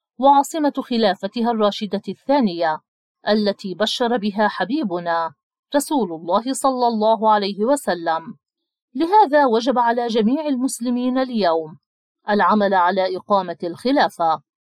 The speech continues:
يدا بيد مع حزب التحرير الذي تميز بامتلاكه للمشروع القادر على إعادتها وإقامتها وتحريك جيوشها نحو الأقصى. حينها فقط ستعرف القدس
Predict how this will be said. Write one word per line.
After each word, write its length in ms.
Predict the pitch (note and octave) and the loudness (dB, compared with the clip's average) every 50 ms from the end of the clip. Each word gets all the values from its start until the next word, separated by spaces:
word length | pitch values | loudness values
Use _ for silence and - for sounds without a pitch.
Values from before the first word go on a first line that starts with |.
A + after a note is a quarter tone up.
| _ | _
يدا 360 | F#3+ G3 G3 E3+ F#3+ F3+ F3+ E3+ | -4 -4 -2 -2 -2 -6 -6 -8
بيد 400 | E3 F#3+ F#3+ F#3+ G#3 C4 C4 A#3+ - _ _ _ _ | -10 -6 -2 0 2 0 0 -2 -10 _ _ _ _
مع 100 | - G#3 | -4 -4
حزب 300 | - - C4 A3+ F#3 F3 | -2 -2 -4 -4 -4 -6
التحرير 760 | E3+ - - - F3+ - - - G3 F3+ F3 F3 F3 E3+ E3+ - _ _ _ _ _ _ _ _ _ - - | -10 -10 -4 -4 -4 -4 -4 -8 -8 -8 -6 -6 -8 -8 -8 -12 _ _ _ _ _ _ _ _ _ -2 0
الذي 360 | E4+ E4+ F4 E4 D4 D#4+ D4 | 2 2 2 2 0 -2 -2
تميز 500 | - D4+ C#4 C#4+ C#4+ C4 C4+ C#4 A#3+ B3+ | 0 0 0 0 0 0 -2 -2 0 0
بامتلاكه 720 | C4 G3+ C#4 D#4+ C#4+ - C#4+ B3 B3 A#3+ A#3 - B3 A3 - | -2 -2 -2 -6 -4 -4 -2 -2 0 -2 -2 -4 -8 -6 -4
للمشروع 720 | A3+ G#3 F#3+ G#3 B3 C4 C4 C4 - - G#3+ A#3+ A#3+ A3 | -4 -2 -2 0 0 0 -2 -2 -4 -6 -4 -4 -4 -4
القادر 580 | A3+ A#3 A3+ - - A#3 A#3 G#3+ G3 A3 G#3 G#3+ | -4 -6 -8 -4 -2 0 0 0 0 0 0 0
على 460 | G3 F#3+ G#3 A3 A3+ A3+ - - G#3 | 0 0 0 2 0 0 -2 -2 -4
إعادتها 800 | F#3+ G3+ G3 F#3 A#3 D#4+ - - F3+ C#3 D3 F3+ E3+ E3+ D#3+ D#3 - _ _ _ _ _ _ _ - | -2 -2 -2 -2 -4 -8 -10 -10 -14 -8 -4 0 2 2 0 0 -4 _ _ _ _ _ _ _ 0
وإقامتها 920 | A#3 D4 A#3 D4 C4+ - - B3+ A#3+ A#3 A3 A3+ - A3+ G#3 F3+ G#3 G3+ | 2 2 2 2 -2 0 0 2 2 2 2 -2 -2 -6 -4 -2 0 0
وتحريك 680 | G3 F#3+ G3+ G#3 - G#3+ - - A3 G3 G#3+ G#3 - - | 0 0 -2 -4 -4 -6 -4 -4 -4 -4 -4 -6 -6 -8
جيوشها 680 | G3+ E3+ F3+ F#3+ F#3+ G3 G3 G3+ - A3 F3 F#3+ F#3 F3 | -10 -8 -8 -8 -6 -6 -6 -6 -6 -6 -4 -2 -4 -4
نحو 300 | F3 F3 - - G3 A3 | -4 -6 -8 -4 -2 -2
الأقصى. 640 | C4+ D4 C#4 C4+ - - - - F3+ D#3+ D#3 D3+ D3 - _ _ _ _ _ _ _ _ _ | 0 0 -2 -4 -4 -6 -8 -6 -4 -2 -2 -2 -4 -6 _ _ _ _ _ _ _ _ _
حينها 560 | _ _ A3+ G#3 G3+ F#3+ F3+ D#3+ F#3 F3+ F3 | _ _ 0 0 0 -2 -4 -4 -4 -6 -6
فقط 480 | - - A#3+ B3+ - B3+ A3+ A3 G#3 - _ _ _ _ _ _ | -2 -2 -2 0 2 2 2 2 2 -2 _ _ _ _ _ _
ستعرف 640 | _ - - G3 - - A#3 A3+ A3+ A3+ G#3+ - - | _ -4 -4 -2 2 4 4 4 4 2 -2 -2 -4
القدس 680 | G3+ G3 - _ - F#3 D#3 - _ - - - - | -4 -4 -4 _ -4 -4 -4 -4 _ -12 -10 -10 -12